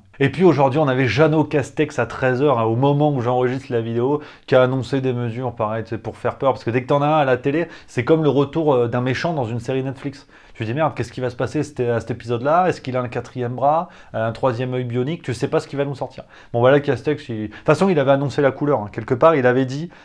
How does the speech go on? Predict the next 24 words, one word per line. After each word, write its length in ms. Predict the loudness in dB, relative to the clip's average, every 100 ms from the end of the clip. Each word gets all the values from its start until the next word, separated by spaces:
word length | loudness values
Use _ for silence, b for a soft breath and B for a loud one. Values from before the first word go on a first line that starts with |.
| B
euh, 100 | 0
le 100 | 2
vingt 180 | 2 -2
juillet, 320 | -2 0 2
devant 240 | 2 0 -4
les 60 |
députés 400 | -4 -6 -6 -6
de 80 | -4
la 60 | -4
majorité, « 640 | -2 -2 -4 -6 -8 -8 B B -4
Des 160 | 0
moments 300 | 2 2 0
difficiles 500 | -4 -8 -10 -10 -10
sont 200 | -10 -12
à 40 | -12
venir. » 280 | -12 -16 -20 _ _ _ _ -20
Ah, 80 | -20 -20 _ _ _ -12
ah 100 | -8
non, 160 | -6 -6
si, 200 | -10 -14
ça 120 | -16
fait 160 | -18
peur, 220 | -12 -12
hein. 80 | -12